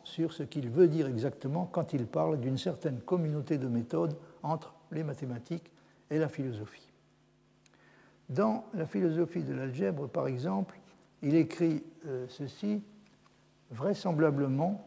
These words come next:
chez Pythagore, les deux sciences se sont »,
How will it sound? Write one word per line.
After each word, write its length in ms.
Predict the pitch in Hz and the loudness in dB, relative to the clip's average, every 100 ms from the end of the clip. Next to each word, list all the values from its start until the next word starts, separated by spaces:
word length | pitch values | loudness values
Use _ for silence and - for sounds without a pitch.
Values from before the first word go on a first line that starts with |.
| - - | -18 -12
chez 180 | - 131 | -6 -4
Pythagore, 840 | 156 202 180 139 147 175 202 202 - | 0 2 4 4 4 4 2 -2 -8
les 120 | 147 120 | -6 0
deux 220 | 175 185 | 4 2
sciences 440 | - 170 196 - | 2 0 0 -2
se 160 | - 160 | 0 -2
sont », 320 | - 151 | 0 -4